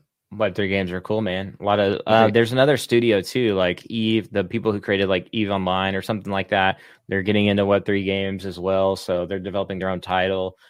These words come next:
Speaker 1: We know Amazon is, has a high propensity to be jumping into Web three games. Um, again, like, what we've been saying for the past year, two years is, like, Web three games are, in my opinion, could decouple from the rest of the market.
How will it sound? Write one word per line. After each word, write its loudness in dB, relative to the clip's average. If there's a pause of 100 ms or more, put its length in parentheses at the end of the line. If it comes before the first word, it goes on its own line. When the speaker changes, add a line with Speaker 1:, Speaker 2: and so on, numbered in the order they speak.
(280)
Speaker 1:
We -4
know 4
Amazon 2
is, -6 (260)
has 0
a -4
high 0
propensity -2
to -6
be -2 (100)
jumping -2
into -2
Web 0
three 0
games. -2 (460)
Um, 6
again, 4
like, 2 (140)
what 2
we've 4
been 2
saying 2
for -4
the -4
past 0
year, 2
two -2
years 4
is, -8
like, 0
Web 0
three 0
games 2 (400)
are, 2 (360)
in 0
my 4
opinion, 2
could 2
decouple 0
from 0
the 2
rest 2
of 0
the -2
market. 2